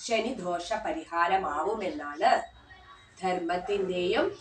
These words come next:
കർമ്മത്തിന്റെയും അധിപനാണ് ശനി ഭഗവാൻ. ജാതകത്തിൽ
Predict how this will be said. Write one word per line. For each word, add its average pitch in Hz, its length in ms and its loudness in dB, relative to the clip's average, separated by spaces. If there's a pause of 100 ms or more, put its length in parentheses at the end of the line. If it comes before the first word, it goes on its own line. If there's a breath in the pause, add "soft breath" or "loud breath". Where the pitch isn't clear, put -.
(180)
കർമ്മത്തിന്റെയും 214 1000 6 (360)
അധിപനാണ് 226 680 6 (400)
ശനി 190 320 4
ഭഗവാൻ. 143 460 8 (680)
ജാതകത്തിൽ 185 720 4